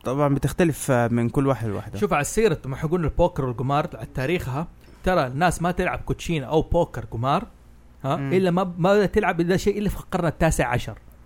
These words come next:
Speaker 1: مهم، مم.
Speaker 2: يعني عارف، مو في القرن العشرين، مو في القرن الثمنتاشر ولا السبعتاشر وأول ما اخترعت، لا، في القرن التس-، التسعتاشر لما الفقر زاد
Speaker 1: أيوه.
Speaker 2: وكثرة الضرائب على الورق وهذه، تمام؟
Speaker 1: مم.
Speaker 2: فصاروا خلاص يلعبوها بفلوس يعني.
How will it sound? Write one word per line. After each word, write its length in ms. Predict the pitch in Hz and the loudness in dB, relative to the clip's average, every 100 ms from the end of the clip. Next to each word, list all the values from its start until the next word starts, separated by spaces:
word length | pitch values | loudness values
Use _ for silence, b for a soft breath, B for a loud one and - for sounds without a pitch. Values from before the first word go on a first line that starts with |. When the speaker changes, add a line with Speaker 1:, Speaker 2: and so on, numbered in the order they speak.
| - - | -20 -6
Speaker 1:
مهم، 440 | 147 156 147 139 143 | 2 8 8 8 6
مم. 160 | 131 - - - - | 4 2 -10 -20 -10
Speaker 2:
يعني 160 | 135 131 | -4 -2
عارف، 360 | 131 165 190 156 | 2 2 2 4
مو 160 | 190 | 6
في 80 | 220 | 6
القرن 360 | 190 196 185 160 | 4 2 2 0
العشرين، 420 | 135 - 147 143 | -2 -2 -2 2
مو 100 | 202 | 2
في 60 | |
القرن 280 | - 208 185 | 2 -2 0
الثمنتاشر 1080 | 156 139 147 151 147 170 143 - 147 139 135 127 | 0 -2 -2 -4 0 0 0 0 0 0 -6 0
ولا 180 | 185 175 | 2 2
السبعتاشر 720 | - 156 139 147 131 - 139 | 2 2 2 0 -2 -2 0
وأول 280 | 147 175 156 | 4 4 4
ما 60 | |
اخترعت، 460 | 156 - 147 135 - | 0 -2 -2 -2 0
لا، 180 | 190 - - | -2 -2 -8
في 60 | |
القرن 220 | - 202 | -2 -2
التس-، 460 | 180 - 190 185 139 - B B | -4 -8 -8 -6 -6 -10 B B
التسعتاشر 840 | - - 143 - 208 180 220 233 | -8 0 0 2 2 2 0 -2
لما 240 | 135 139 139 | -2 -2 0
الفقر 340 | - 196 156 | 2 2 2
زاد 320 | 127 156 202 - - - - - 135 | 0 2 2 -2 -20 -20 -18 -8 2
Speaker 1:
أيوه. 320 | 139 127 127 123 | 4 6 4 2
Speaker 2:
وكثرة 480 | 143 - 202 202 165 | 0 4 4 4 -4
الضرائب 360 | 139 160 180 147 | 0 6 6 6
على 80 | 139 | 6
الورق 320 | 151 175 135 | 8 6 4
وهذه، 380 | 135 165 170 277 - - - - - - - - | 2 4 2 -2 -10 -20 -20 -20 -20 -20 -20 -8
تمام؟ 260 | - 143 190 | 0 4 4
Speaker 1:
مم. 80 | 311 - | 2 -6
Speaker 2:
فصاروا 360 | - 160 202 196 | -4 2 6 6
خلاص 360 | 175 170 135 160 | 6 4 4 0
يلعبوها 360 | 147 165 185 | 0 6 6
بفلوس 520 | 147 151 156 156 - | 6 4 4 2 2
يعني. 240 | 131 113 | -6 -8